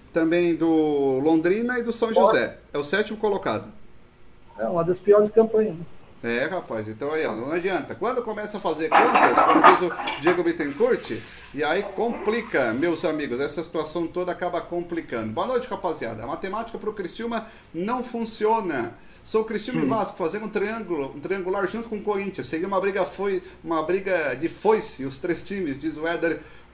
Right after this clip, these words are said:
Speaker 1: Pellegrini. A Lédia Pavê Martinello, boa noite. Jocely, temos chances ou ainda não temos? Temos, temos chances sim, Jocely. Por isso que a gente tá fazendo conta e alertando. Demais o Criciúma que tem chance,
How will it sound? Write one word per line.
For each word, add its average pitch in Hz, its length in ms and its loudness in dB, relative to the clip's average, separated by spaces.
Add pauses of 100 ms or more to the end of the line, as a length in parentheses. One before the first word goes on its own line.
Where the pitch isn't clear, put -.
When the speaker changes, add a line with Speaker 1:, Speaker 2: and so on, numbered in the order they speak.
Speaker 1:
Pellegrini. 175 520 4
A 143 80 0
Lédia 185 380 2
Pavê 180 280 0
Martinello, 170 720 -2
boa 175 160 0
noite. 233 540 -4 (240)
Jocely, 190 640 0 (120)
temos 220 280 -2
chances 240 500 -4
ou 220 140 -6
ainda 202 240 -8
não 190 160 -4
temos? 120 400 -4
Temos, 180 400 0
temos 165 240 0
chances 156 320 -4
sim, 180 200 -2
Jocely. 156 600 -2 (180)
Por 151 120 -2
isso 175 100 0
que 185 60 -2
a - 20 2
gente 190 140 -2
tá 190 100 -4
fazendo 180 340 -2
conta 214 320 -4
e 233 40 4
alertando. 208 600 0
Demais 180 380 0
o 185 60 -6
Criciúma 208 400 0
que 220 80 -4
tem 226 120 12
chance, 240 440 2